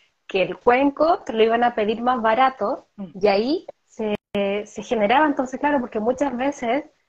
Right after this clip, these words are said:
Speaker 1: por ejemplo, estaba pensando mientras tú me hablabas,
Speaker 2: Mm.
Speaker 1: veía también mi historia, muchas veces yo he recibido cosas
Speaker 2: Mm.
Speaker 1: materiales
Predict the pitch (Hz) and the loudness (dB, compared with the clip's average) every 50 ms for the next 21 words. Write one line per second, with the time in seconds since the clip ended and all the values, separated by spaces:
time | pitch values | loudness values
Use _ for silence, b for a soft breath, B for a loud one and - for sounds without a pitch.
0 | _ _ _ _ _ _ - 208 214 233 226 233 - - 240 240 240 240 226 220 | _ _ _ _ _ _ -12 -10 -8 -6 -6 -4 0 2 4 4 4 2 0 -4
1 | 220 - 240 233 240 240 240 226 214 208 208 208 - 226 233 226 214 214 220 233 | -2 -2 -2 0 0 0 -2 -2 -4 -4 -6 -4 -2 0 2 2 2 4 4 4
2 | 254 254 269 226 214 220 226 226 220 220 214 226 233 233 226 214 - _ - 247 | 4 4 2 0 0 0 0 0 0 -2 -2 -4 -4 -6 -8 -10 -10 _ -6 -6
3 | 247 247 240 226 233 240 - 262 247 247 247 - 247 262 269 262 262 254 - - | -2 -2 -2 -2 -4 -6 -4 -4 -4 -4 -2 -2 2 2 2 2 0 -6 -6 -6
4 | 196 208 233 254 269 269 - _ _ - - 320 320 - - - 240 277 - _ | -4 0 0 0 0 0 -2 _ _ -4 -2 -2 -2 -2 -2 -4 -4 -4 -6 _
5 | _ _ _ _ b b b b b b b 233 240 240 214 202 202 220 214 226 | _ _ _ _ b b b b b b b -6 -4 -2 -2 -2 0 2 2 4
6 | 269 285 269 247 247 302 339 - | 4 4 4 2 0 -2 -2 -4